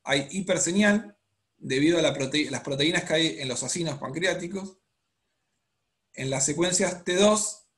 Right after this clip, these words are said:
el páncreas es idéntico al hígado, y después de la inyección endovenosa de contraste, el páncreas realza intensamente y homogéneamente. Bueno, acá tenemos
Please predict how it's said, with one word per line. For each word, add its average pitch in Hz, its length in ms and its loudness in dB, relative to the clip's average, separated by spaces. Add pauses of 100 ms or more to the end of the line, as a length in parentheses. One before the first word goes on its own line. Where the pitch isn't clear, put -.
el 139 180 -4
páncreas 175 520 0
es 147 180 -2
idéntico 170 480 4
al 156 80 0
hígado, 175 560 0 (920)
y 143 100 -4
después 143 320 -2
de 151 80 2
la 139 60 0
inyección 139 420 -2
endovenosa 160 640 0
de 123 160 -2
contraste, 202 680 0 (600)
el 139 160 -4
páncreas 180 460 0
realza 139 480 0
intensamente 175 680 -2
y 185 40 0
homogéneamente. 131 720 -4 (2250)
Bueno, 131 260 -4
acá 151 140 -2
tenemos 156 560 -4